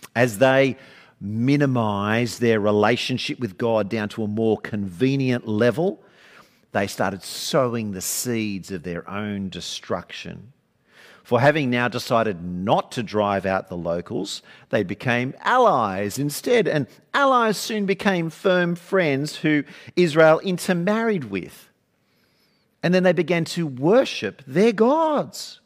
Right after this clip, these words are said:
Two verse twelve, "They forsook the Lord, the God of their ancestors, who had brought them out of Egypt. They followed and worshipped various gods of the peoples around them. They aroused the Lord's anger because they forsook him and served Baal and the Ashtoreths.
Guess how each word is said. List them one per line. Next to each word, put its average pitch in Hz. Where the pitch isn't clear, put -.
Two 196
verse 214
twelve, 226
"They 170
forsook -
the 190
Lord, 147
the 117
God 139
of 214
their 156
ancestors, 107
who -
had 107
brought 180
them 120
out 104
of 98
Egypt. 131
They 120
followed 120
and 110
worshipped 135
various 127
gods 90
of 160
the 156
peoples 107
around 135
them. -
They 123
aroused 135
the 127
Lord's 156
anger 131
because 98
they 104
forsook 139
him 139
and 107
served 113
Baal 123
and 120
the 120
Ashtoreths. 110